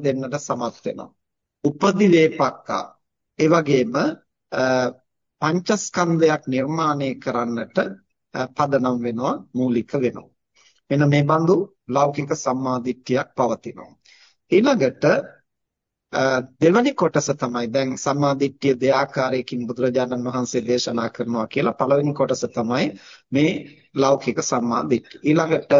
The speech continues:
අතිභික්කවේ සම්මාදිට්ඨි අරියා අනාසවා ලෝකුත්තරා මග්ගංග. මහණෙනි, තවත්,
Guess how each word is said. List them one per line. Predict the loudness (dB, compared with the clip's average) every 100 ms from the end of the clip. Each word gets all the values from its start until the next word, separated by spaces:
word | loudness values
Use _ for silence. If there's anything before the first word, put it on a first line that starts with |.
| 4 -4 _ _
අතිභික්කවේ | -6 0 2 4 2 0 2 4 2
සම්මාදිට්ඨි | 0 -4 -2 0 0 0 -4 -4 -6 -4
අරියා | -2 2 2 4 2 0
අනාසවා | -4 -4 -4 -4 -4 -2 0 0
ලෝකුත්තරා | 0 0 -2 -6 -12 _ -2 -2 -2
මග්ගංග. | -2 -2 -2 0 0 2 -2 -6 -12 _ _ _ _
මහණෙනි, | -8 -4 -4 -2 0 -2 -6 -20 _ _ _ -2
තවත්, | 2 0